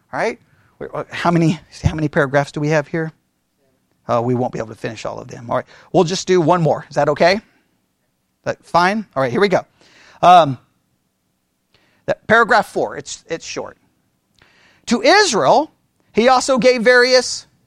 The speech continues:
judicial laws, which ceased at the same time their nation ended. These laws no longer obligate anyone as part of that institution. Only their general principles of justice continue to have moral value."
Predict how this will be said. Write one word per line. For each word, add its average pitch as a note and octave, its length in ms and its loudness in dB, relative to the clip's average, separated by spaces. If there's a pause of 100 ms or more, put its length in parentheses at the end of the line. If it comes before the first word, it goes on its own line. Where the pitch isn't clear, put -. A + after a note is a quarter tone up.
(880)
judicial B3 720 2
laws, D3 480 2
which G3+ 160 0
ceased - 720 -6
at A#3+ 100 -4
the A3+ 80 -4
same D4+ 340 -2
time A#3 300 2
their G3+ 140 0
nation G#3 360 -2
ended. C#4 380 0 (180)
These G#3+ 200 0
laws G#3 260 4
no G3+ 160 2
longer G3 260 4
obligate F#3+ 480 4
anyone A3+ 400 0
as G3 140 -4
part G3 160 2
of F3+ 100 0
that F3 160 4
institution. A#3 720 -4 (220)
Only A#3 240 4
their G3+ 160 4
general D4+ 340 4
principles A3 480 0
of A3 80 2
justice F3 460 -2
continue E3+ 420 -4
to D#3+ 80 0
have D3 220 2
moral C3 260 0
value." B2 380 0